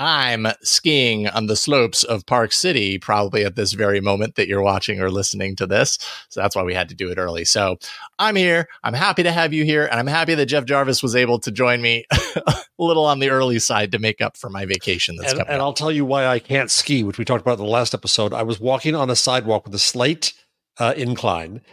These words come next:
Speaker 2: and they
Speaker 1: Yeah.
Speaker 2: oversalted it with stuff. It was like walking on marbles. What did I do? Boom.
Speaker 1: <gasps>
Speaker 2: Fell on the wrist that I injured the last time I was on ice. So I am too
Speaker 1: Oh.
Speaker 2: damned clumsy to go up above my height in any way and slip and slide.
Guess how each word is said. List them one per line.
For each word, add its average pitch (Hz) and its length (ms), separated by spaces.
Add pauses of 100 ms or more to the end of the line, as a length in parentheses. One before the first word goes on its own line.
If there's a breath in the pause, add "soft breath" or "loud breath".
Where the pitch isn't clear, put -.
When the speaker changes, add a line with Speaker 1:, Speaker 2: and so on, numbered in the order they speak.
(140 soft breath)
Speaker 2:
and 117 140
they 123 80
Speaker 1:
Yeah. 160 340
Speaker 2:
oversalted 160 640
it 104 180
with 113 120
stuff. - 540 (340 soft breath)
It 143 100
was 147 160
like 120 200
walking 147 340
on 135 120
marbles. 139 460
What 110 120
did 120 100
I 139 140
do? 160 260 (180)
Boom. 156 360
Speaker 1:
<gasps> 254 680
Speaker 2:
Fell 147 220
on 139 120
the 135 80
wrist 131 280
that 123 100
I 120 120
injured 123 200
the 185 80
last 226 320
time 127 220
I 107 60
was 104 180
on 104 180
ice. 95 300 (120)
So - 140
I 143 120
am 131 180
too 165 200
Speaker 1:
Oh. 135 160
Speaker 2:
damned 139 360
clumsy 107 640 (320)
to 127 100
go 120 200
up 117 120
above 117 320
my 117 200
height 110 400 (440)
in 120 100
any 131 240
way 117 240
and 104 140
slip - 300
and 104 160
slide. 98 480